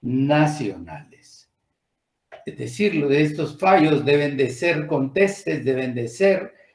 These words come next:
en un mismo sentido para que, eh, pueda, eh, reconocerse como, eh, jurisprudencia, como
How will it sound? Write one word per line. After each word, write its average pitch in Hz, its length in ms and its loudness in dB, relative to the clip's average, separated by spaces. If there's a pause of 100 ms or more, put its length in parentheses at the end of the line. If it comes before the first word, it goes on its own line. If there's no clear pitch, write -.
(140)
en 127 200 -4
un 156 340 2
mismo 143 840 0
sentido 175 1000 0 (360)
para 170 600 4
que, 180 400 2
eh, 113 480 -2 (120)
pueda, 156 680 6
eh, 107 420 -6 (1200)
reconocerse 180 1600 2 (140)
como, 185 720 2
eh, 120 480 -2
jurisprudencia, 139 1700 0 (480)
como 120 920 0